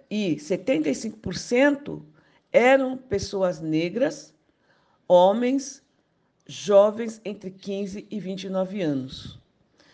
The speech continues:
É, infelizmente, uma violência naturalizada na sociedade brasileira e que, ao contrário do que acontece nos Estados Unidos, não causou, é, não causa, não é,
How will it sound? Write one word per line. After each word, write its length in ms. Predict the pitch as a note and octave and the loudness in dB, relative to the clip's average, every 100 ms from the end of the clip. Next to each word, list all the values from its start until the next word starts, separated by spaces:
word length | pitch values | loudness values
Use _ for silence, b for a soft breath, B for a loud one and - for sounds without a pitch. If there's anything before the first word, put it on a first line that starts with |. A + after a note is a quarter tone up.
| b b b | b b b
É, 240 | - D#3 - | -2 2 2
infelizmente, 1000 | F3+ F#3 F#3+ D#3 D#3 F#3+ A#3 A3+ - D#3+ | 0 -2 -2 -4 -4 -2 0 -2 -8 -10
uma 220 | - F3 F3 | -6 -4 -4
violência 800 | F3 F3 E3 F3 F#3+ A3 G#3 - | -2 -2 0 -2 -2 -2 -2 -4
naturalizada 1200 | F3+ F3 E3 F#3+ F3+ F#3 E3+ D3 F3 G#3 A3 A3 - | -4 -4 -2 2 2 2 -2 4 4 4 0 -6 -6
na 160 | F#3 | -8
sociedade 640 | F3+ F3 D#3 E3 D3+ C#3+ | -6 -8 -6 -4 -2 -4
brasileira 720 | D#3+ F3 F3+ A3 F#3 F3 A#3+ C#4 _ b b b b | 0 0 0 -2 0 0 -2 -8 _ b b b b
e 80 | G#3+ | -8
que, 180 | - | 2
ao 160 | A3 A3 | 4 4
contrário 680 | A3 G#3+ G3 G3+ F3+ A3 A3+ | 2 0 0 4 6 6 0
do 140 | F3+ | -8
que 140 | F#3 F#3+ | -6 -2
acontece 560 | F3+ F3+ F3 D#3 E3 | -2 -2 -4 -4 -4
nos 180 | E3+ D#3 | -8 -12
Estados 420 | D#3+ - D#3 D#3 | -12 -6 -6 -6
Unidos, 560 | E3+ E3+ F#3 G3+ A#3+ - b b b b | -10 -8 -8 -10 -14 -18 b b b b
não 240 | G3+ G3+ | -4 -2
causou, 680 | G#3 G3+ F3 E3+ E3+ F3+ F#3 B B B | 2 2 2 -2 -2 -4 -8 B B B
é, 240 | - D#3+ E3 | -6 -2 0
não 280 | F#3+ A#3 | 0 -2
causa, 840 | - A#3 G#3 A3+ B3 - C#3 B2+ - | -4 2 4 4 0 -2 -2 -2 -8
não 160 | C#3 D#3 | -6 -2
é, 200 | G3 | -2